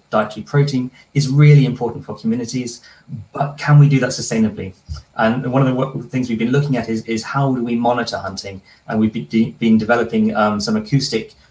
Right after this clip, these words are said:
methods for monitoring the number of hunting events and trying to match that with, um, hunting records and, and looking at population sizes of, of,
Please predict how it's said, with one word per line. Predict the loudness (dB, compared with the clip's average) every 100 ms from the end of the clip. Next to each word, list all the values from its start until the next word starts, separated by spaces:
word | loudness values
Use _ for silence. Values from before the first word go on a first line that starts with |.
| -6
methods | -4 -4 -8 -8
for | -4 -4 -4 -12 -14
monitoring | -6 -2 -2 -2 0 0 2
the | 2
number | 2 0 0
of | -4
hunting | -2 -4 -4 -6
events | -2 0 -2 -6 -14 -18 -8
and | -6
trying | -2 -2
to | -2
match | 0 -2 -2
that | -6 -6
with, | -6 -8 -10 -6
um, | -4 -4 -6 -14
hunting | -14 -8 -4 -2 -2 0
records | 0 0 -4 -2 -4
and, | -6 -4
and | -8 -8 -14 -20 -20 _ -16 -14 -14 -4 4
looking | 4 4 -4
at | -4
population | -8 -4 -4 -4 -4
sizes | -2 -2 -4 -10
of, | -14 -10
of, | -10 -10 -16